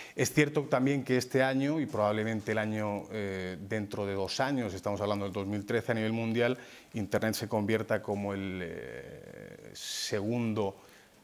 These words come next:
medio por inversión publicitaria, eh, a nivel mundial. En España ya nos hemos convertido, hemos superado,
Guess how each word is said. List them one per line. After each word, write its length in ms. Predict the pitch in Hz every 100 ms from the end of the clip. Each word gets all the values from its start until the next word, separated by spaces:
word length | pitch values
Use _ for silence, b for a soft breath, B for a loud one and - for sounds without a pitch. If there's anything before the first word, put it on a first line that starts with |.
| _
medio 580 | 107 110 135 135 113 104
por 140 | 104 101
inversión 400 | 98 92 110 104
publicitaria, 840 | 104 101 101 - 113 104 95 90 B B B -
eh, 300 | 98 92 85
a 120 | -
nivel 200 | 95 104
mundial. 400 | 101 104 117 151 147
En 60 |
España 440 | 107 - 113 110 101
ya 240 | 104 107
nos 160 | 104 -
hemos 160 | 98
convertido, 480 | - 95 92 - 127
hemos 160 | 104 -
superado, 480 | 92 95 95 92